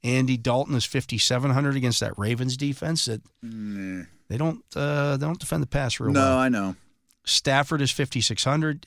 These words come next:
Speaker 1: Jared Goff is fifty-five hundred.
Speaker 2: It's not bad.
Speaker 1: At home. You
Speaker 2: Right,
Speaker 1: get home
Speaker 2: right.
Speaker 1: Goff.
Speaker 2: At home against an overrated defense.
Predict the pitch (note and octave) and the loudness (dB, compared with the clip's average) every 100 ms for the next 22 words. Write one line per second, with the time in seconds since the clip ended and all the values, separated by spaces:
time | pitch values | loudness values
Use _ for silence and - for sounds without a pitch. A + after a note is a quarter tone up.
0 | B2 A2+ D#3 F3 B2 B2 B2+ D3+ - F#2+ | -4 0 0 0 -2 -2 0 -2 0 -2
1 | - C#3+ - A2 - B2 G#2 F#2 D#2 - | -2 -4 -4 -6 -2 0 0 -4 -6 -12
2 | - _ _ _ _ _ - - D#2 E2 | -20 _ _ _ _ _ -14 -6 -4 -4
3 | C3+ - - G2+ B2 C3+ E2 - G#2 B2+ | -6 -8 -6 -2 2 2 0 -6 0 2
4 | C3+ E3 B2 G#2+ A2 B2 C3 B2+ B2 B2 | 4 6 4 4 2 0 2 2 0 -2
5 | - _ _ - - G#2+ - G#2+ G#2+ G#2+ | -10 _ _ -14 -8 -8 -4 -2 -2 -2
6 | G#2 G2+ G2+ G2+ G#2+ G2+ F#2+ | -2 -2 -4 -6 -4 -6 -8